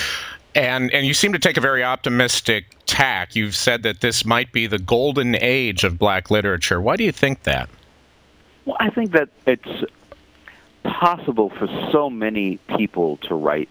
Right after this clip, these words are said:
Speaker 2: today, to tell so many different kinds of stories. I think a lot of people make the mistake of, um,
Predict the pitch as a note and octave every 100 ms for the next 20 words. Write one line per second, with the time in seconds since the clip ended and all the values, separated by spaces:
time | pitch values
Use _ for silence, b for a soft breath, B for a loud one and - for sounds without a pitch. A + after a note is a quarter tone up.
0 | - - C#2+ C#2 - E2+ F#2+ E2+ - G#2+
1 | G2+ F2 D#2 E2 - C#2+ E2 D2 C2+ C#2
2 | - - D#2+ D#2+ C#2 - B B - D#4+
3 | C4+ F#3+ - C3 G#2 F#2+ F#2 E2+ D#2 -
4 | F#2 D#2 - B B B B - F#2 F2
5 | D#2+ D2 - D#2 D2+ D#2 D#2 D2+ C#2+ C2
6 | B1